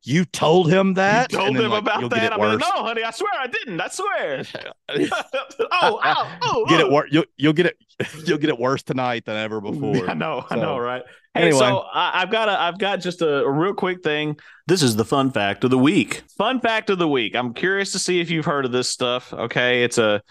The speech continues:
Speaker 2: a new segment I'm trying out. I'm gonna, I'm gonna, gonna have a thing. Okay.
Speaker 1: <laughs> We know how successful your segments
Speaker 2: I
Speaker 1: are.
Speaker 2: know, I know. I'm just trying. I think this is fun.
Speaker 1: Anyway, go,
Speaker 2: So,
Speaker 1: go ahead.
Speaker 2: fun fact of the week. Tell me if you knew this or not, okay? Do you know the difference between a cemetery and a graveyard?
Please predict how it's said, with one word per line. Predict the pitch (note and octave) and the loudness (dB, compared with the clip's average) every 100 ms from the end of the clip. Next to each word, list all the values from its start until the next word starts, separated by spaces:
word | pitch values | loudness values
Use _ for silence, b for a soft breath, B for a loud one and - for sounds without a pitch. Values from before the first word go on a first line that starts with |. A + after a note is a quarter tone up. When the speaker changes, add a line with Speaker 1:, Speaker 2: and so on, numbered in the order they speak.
| B B - | B B -2
Speaker 2:
a | A#2+ | 0
new | D3 F3 | 2 2
segment | F#3 D#3+ C#3+ C#3 | 0 -2 -2 -4
I'm | D#3+ | -2
trying | - C#3 C3 B2+ | -2 -2 0 0
out. | B2+ C3 - | 0 -2 -2
I'm | C3 | -2
gonna, | B2+ B2+ A#2 B2+ | 0 0 -2 -4
I'm | B2 A#2+ | -4 -2
gonna, | B2+ A#2+ A2 G#2 G#2 | 0 0 0 0 -2
gonna | C#3 - C3+ A#2+ | -4 -6 -6 -2
have | C3 | -2
a | A2+ | -2
thing. | G#2 | -2
Okay. | A#2 A#2 F#2 | 0 0 0
Speaker 1:
<laughs> | |
We | D3 E3+ | 2 4
know | F3 | 6
how | F#3+ | 4
successful | D#3+ - E3 D3 D3+ | 2 0 0 0 0
your | C#3 | 0
segments | - F3 B2 A2+ - | 0 -2 -2 -4 -2
Speaker 2:
I | D#3 | 0
Speaker 1:
are. | |
Speaker 2:
know, | F3 E3+ D#3+ C3 - | 0 0 -2 -6 -6
I | D3+ | -6
know. | D3 A#2+ A2 | -4 -4 -4
I'm | D3 D#3+ | -4 -4
just | E3 | -4
trying. | E3 C3+ | -4 -4
I | C3+ | -4
think | E3 D#3 | -4 -6
this | D#3 | -6
is | C3+ | -8
fun. | - G2+ F2 | -6 -6 -4
Speaker 1:
Anyway, | B2 A#2+ A2 | 0 2 0
go, | - | -2
Speaker 2:
So, | E3 | 0
Speaker 1:
go | C#3+ B2 | 2 2
ahead. | G#2 | 0
Speaker 2:
fun | G#3 A3 | -2 -2
fact | G#3 | -2
of | |
the | F3+ | -2
week. | B2 - | -4 -4
Tell | F#3 | -4
me | A3 | -4
if | G3+ | -4
you | G3 | -2
knew | E3+ | -2
this | D3+ C#3 | -2 -4
or | A#2+ | -6
not, | G2+ F#2+ | -6 -6
okay? | C3 A#2+ | -6 -6
Do | B2 | -4
you | D3 | -2
know | A#3+ B3 | -2 -2
the | A3+ | -4
difference | E3 E3+ - G2+ - | -4 -6 -4 -8 -8
between | A2+ - C3+ | -8 -4 -2
a | B2 | -2
cemetery | - D#3 D#3+ E3 G3+ D#3+ D#3+ D#3 | -2 -4 -4 -4 -4 -4 -4 -4
and | C3+ | -6
a | G#2 | -6
graveyard? | A2+ A2+ G#2+ F2 E2 C#2 B1 | -4 -4 -4 -6 -6 -6 -8